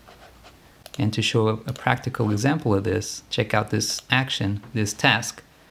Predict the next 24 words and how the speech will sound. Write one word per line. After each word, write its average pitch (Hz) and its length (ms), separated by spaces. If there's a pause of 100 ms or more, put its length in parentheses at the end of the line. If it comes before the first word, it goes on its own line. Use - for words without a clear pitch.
(180)
that 113 120
gets 120 220
the - 100
sunset 139 480
and 104 100
sunrise 131 480
times 101 520 (800)
from 104 240
this 104 280
A 110 120
P 120 220
I. 113 300 (3750)
And 110 140
it 117 80
outputs 127 680 (340)
date 117 520
in 110 200
this 113 220
format, 131 500 (160)
iso 113 560 (320)
eight 117 220
six - 420
oh 104 100
one. 110 340